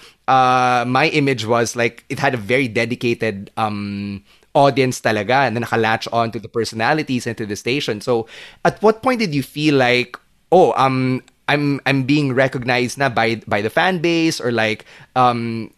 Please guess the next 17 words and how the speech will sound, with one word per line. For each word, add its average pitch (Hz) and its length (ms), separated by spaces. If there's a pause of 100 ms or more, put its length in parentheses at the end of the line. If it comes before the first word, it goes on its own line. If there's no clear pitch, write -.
they, 127 180
they, 123 440
they 120 240
see 156 240
me 156 120
as 131 140
one 127 140
of 107 100
their 120 180
own. 143 240
Did 143 160
that 151 220
moment 127 340
ever 113 200
happen 101 320
for 147 100
you? 175 220